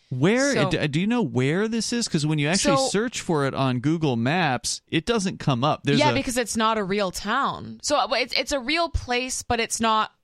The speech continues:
Speaker 2: a town listed.
Speaker 1: Mm-hmm.
Speaker 2: Um, I forget what county it's in. One
Speaker 1: There's
Speaker 2: of the
Speaker 1: something
Speaker 2: articles
Speaker 1: called
Speaker 2: I read.
Speaker 1: There is a Dudleytown Hill, which is apparently a, you know,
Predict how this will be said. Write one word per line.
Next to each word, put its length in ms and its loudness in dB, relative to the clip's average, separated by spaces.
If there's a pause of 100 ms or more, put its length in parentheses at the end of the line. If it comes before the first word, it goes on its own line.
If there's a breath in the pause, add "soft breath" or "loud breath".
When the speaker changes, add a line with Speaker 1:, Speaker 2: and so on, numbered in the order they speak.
Speaker 2:
a 80 2
town 480 0
listed. 600 -2
Speaker 1:
Mm-hmm. 400 -2 (140)
Speaker 2:
Um, 280 2
I 80 -2
forget 420 -10
what 200 -6
county 480 -2
it's 180 -6
in. 160 0
One 80 0
Speaker 1:
There's 140 4
Speaker 2:
of 80 2
the 60 4
Speaker 1:
something 160 2
Speaker 2:
articles 360 2
Speaker 1:
called 160 -2
Speaker 2:
I 20 -4
read. 380 -4
Speaker 1:
There 160 2
is 140 2
a 100 2
Dudleytown 880 0
Hill, 880 -2 (200)
which 120 -2
is 80 -2
apparently 400 0
a, 260 -2
you 80 -4
know, 140 -4